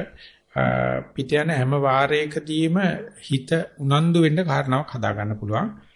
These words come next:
ඒ නිසා ඒ තොරතුරු සහිතව ඒවා තියෙනවා නම් වාර්තා කරන එක, නැත්නම් ඒ සඳහා දක්නාසුලුව ලෑස්තිලා භාවනා කරන එක තමයි,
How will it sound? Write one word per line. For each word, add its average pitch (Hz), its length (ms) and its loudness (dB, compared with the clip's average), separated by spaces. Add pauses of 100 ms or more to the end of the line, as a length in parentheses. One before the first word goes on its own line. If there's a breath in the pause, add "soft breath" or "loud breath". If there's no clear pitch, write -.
(260 soft breath)
ඒ 131 60 2
නිසා 139 260 2
ඒ 135 200 4
තොරතුරු 143 500 0
සහිතව 127 460 0 (600)
ඒවා 113 220 0
තියෙනවා 113 440 2
නම් 110 160 0
වාර්තා 110 420 2
කරන 131 240 -2
එක, 139 120 0
නැත්නම් 135 420 0 (580 loud breath)
ඒ 135 120 2
සඳහා 139 360 2
දක්නාසුලුව 139 800 0
ලෑස්තිලා 147 460 0
භාවනා 135 420 2
කරන 131 180 -2
එක 123 120 -2
තමයි, 120 300 2